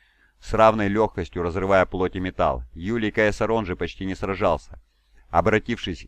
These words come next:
к извращенному осквернению тел павших, неважно, верны они были императору или воителю.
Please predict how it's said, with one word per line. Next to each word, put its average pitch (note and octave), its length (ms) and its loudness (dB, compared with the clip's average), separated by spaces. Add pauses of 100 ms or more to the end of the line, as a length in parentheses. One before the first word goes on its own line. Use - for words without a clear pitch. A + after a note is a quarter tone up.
(120)
к - 40 -8
извращенному G2 920 -4
осквернению G2 720 -2
тел F#2+ 200 0
павших, - 480 0 (100)
неважно, F#2 480 2
верны G2 340 0
они F2+ 180 -4
были F2+ 240 -2
императору F2 520 0
или E2+ 120 -2
воителю. E2+ 540 -4